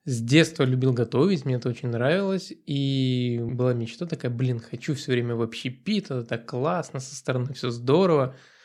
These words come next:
Но когда погрузился туда глубже, понял,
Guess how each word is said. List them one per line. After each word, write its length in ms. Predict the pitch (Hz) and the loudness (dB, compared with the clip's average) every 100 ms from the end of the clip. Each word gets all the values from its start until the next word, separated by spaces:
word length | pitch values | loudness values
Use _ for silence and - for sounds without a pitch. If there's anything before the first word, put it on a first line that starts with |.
| - _ - | -20 _ -8
Но 80 | 127 | -2
когда 240 | 135 139 | 2 4
погрузился 600 | 143 131 131 127 135 - | 2 2 2 2 -2 -4
туда 340 | - 127 120 120 _ _ _ _ - | -2 2 2 -2 _ _ _ _ -4
глубже, 400 | 131 180 196 135 | 2 4 4 0
понял, 440 | 139 147 131 131 | 0 0 0 -4